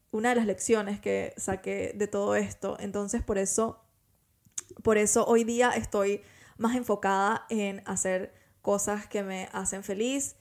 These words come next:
Lo hablaba en el episodio anterior que hice con Stephanie, donde, pues, hablábamos del propósito, que también les recomiendo que vayan a escuchar ese episodio si no lo han escuchado. Hablábamos de eso, de crear una vida ideal y que lo demás se adapte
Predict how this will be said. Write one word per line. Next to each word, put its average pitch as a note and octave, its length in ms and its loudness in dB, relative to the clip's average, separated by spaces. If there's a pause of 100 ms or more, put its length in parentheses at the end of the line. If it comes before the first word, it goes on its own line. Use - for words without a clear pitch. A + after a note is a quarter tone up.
Lo A#3 160 6
hablaba A3 240 6
en A#3+ 80 -2
el C4 80 -2
episodio G#3 320 2
anterior G3 500 2
que G#3+ 120 0
hice G#3+ 180 0
con G#3 180 -4
Stephanie, G#3 600 -6
donde, F#3+ 500 -6
pues, G3 240 -6
hablábamos F#3+ 440 -2
del G3 100 -4
propósito, G#3 680 -4
que G3 120 -8
también F3+ 340 -12
les G#3 140 -6
recomiendo G3+ 520 -8
que G3 260 -2
vayan F#3 220 -4
a G#3+ 40 -6
escuchar G3 500 -4
ese - 160 -4
episodio G3 400 -4
si G#3 140 -4
no F#3+ 100 -8
lo F#3 80 -6
han F#3+ 60 -10
escuchado. F#3+ 640 -2 (460)
Hablábamos A3+ 460 2
de C4 100 2
eso, D4+ 160 0
de G3+ 100 2
crear G3 240 0
una B3+ 260 -2
vida B3+ 360 0
ideal A3 760 2 (800)
y A3+ 220 -4
que A3 360 2
lo A3+ 280 4
demás A3 720 0
se - 420 -2
adapte G#3+ 960 0